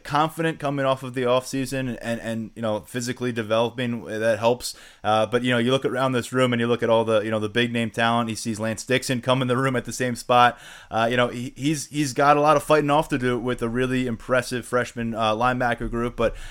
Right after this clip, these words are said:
you know, he came in alongside Luketa and Parsons. He's always gonna be an under the radar guy when we look back at this twenty eighteen recruiting class. And,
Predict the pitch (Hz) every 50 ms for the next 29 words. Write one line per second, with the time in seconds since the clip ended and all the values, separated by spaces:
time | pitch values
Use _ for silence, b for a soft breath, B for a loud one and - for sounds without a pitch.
0 | B B 101 110 110 110 - - 92 95 101 113 123 123 113 - 135 139 143 143
1 | 139 139 135 131 131 131 131 120 - 135 127 127 123 127 117 - - 127 127 131
2 | 131 127 117 - - 120 123 123 - - 131 123 120 117 104 117 117 127 120 110
3 | 120 120 117 113 110 120 120 120 120 120 113 110 117 113 120 127 131 120 120 117
4 | 110 113 110 117 123 127 123 123 123 120 110 123 120 123 123 117 110 110 107 110
5 | 117 - - 117 113 117 - 117 117 113 - - - 117 117 113 113 107 - -
6 | 117 110 107 107 104 - 113 117 117 113 117 123 123 123 127 131 - 117 110